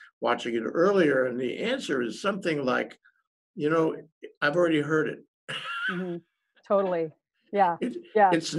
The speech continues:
Speaker 1: it's news, but it's just like it was before. <laughs> So
Speaker 2: Yeah, it's not changing much. So I'm seeking out entertainment more than I was before, and,
Speaker 1: Yeah,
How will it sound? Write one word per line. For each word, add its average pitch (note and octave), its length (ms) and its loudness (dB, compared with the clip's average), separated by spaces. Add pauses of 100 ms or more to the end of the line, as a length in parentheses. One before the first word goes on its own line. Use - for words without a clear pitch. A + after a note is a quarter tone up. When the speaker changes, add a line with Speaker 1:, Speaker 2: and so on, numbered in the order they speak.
(140)
Speaker 1:
it's - 200 -2
news, F#3 400 6
but D#3 200 2
it's - 340 -4 (100)
just G3+ 300 0
like C#4 160 0
it C#3+ 100 -2
was C#3+ 220 0
before. - 680 -6 (100)
<laughs> - 100 -20
So F3+ 180 -4
Speaker 2:
Yeah, G#3+ 140 8
it's A#3 280 4
not D4 300 4
changing C4 380 4
much. A#3 320 6
So B3+ 200 2
I'm C4+ 220 6
seeking C#4+ 400 0
out A3+ 180 6
entertainment G#3+ 720 2
more G3 240 2
than G3 140 0
I F#3+ 160 2
was F#3 420 -2
before, F3+ 540 -2
and, F3+ 420 0
Speaker 1:
Yeah, E3 180 -2